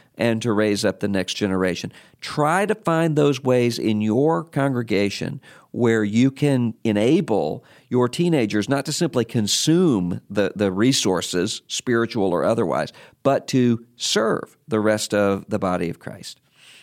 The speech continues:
And then the final thing I would say is you will be surprised in youth ministry. One of the things that, that really surprised me as I've looked back, uh, over the years is that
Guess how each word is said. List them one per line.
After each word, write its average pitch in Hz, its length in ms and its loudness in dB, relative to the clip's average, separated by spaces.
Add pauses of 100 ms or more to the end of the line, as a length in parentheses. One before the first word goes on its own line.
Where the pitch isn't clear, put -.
(100)
And 151 80 0
then 151 120 0
the 131 60 -2
final 226 340 -4
thing 139 200 -4
I 110 120 0
would 104 140 -2
say 98 280 0
is 101 460 -2 (340)
you 196 380 2
will 202 320 2
be 151 340 2
surprised - 1080 -8 (880)
in 120 200 2
youth 113 220 0
ministry. 98 360 -4
One 120 180 -2
of 196 60 -2
the 190 80 -4
things 170 300 -2
that, 120 220 -2 (560)
that 117 160 2
really 147 360 2
surprised 127 680 -2
me 90 300 0
as 98 180 -4
I've 98 200 0
looked 120 280 -4
back, 110 460 -2
uh, 101 100 -2
over 104 300 -2
the 98 100 -6
years 95 480 -2
is 107 240 0
that - 260 -2